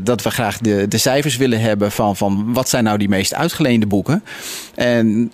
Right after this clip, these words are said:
ja, als daar een wat oudere titel tussen zit, dan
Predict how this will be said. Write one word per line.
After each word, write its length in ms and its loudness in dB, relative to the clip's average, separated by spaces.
ja, 220 0
als 100 0
daar 160 2
een 60 0
wat 100 0
oudere 340 0
titel 260 0
tussen 260 -2
zit, 360 -2
dan 320 0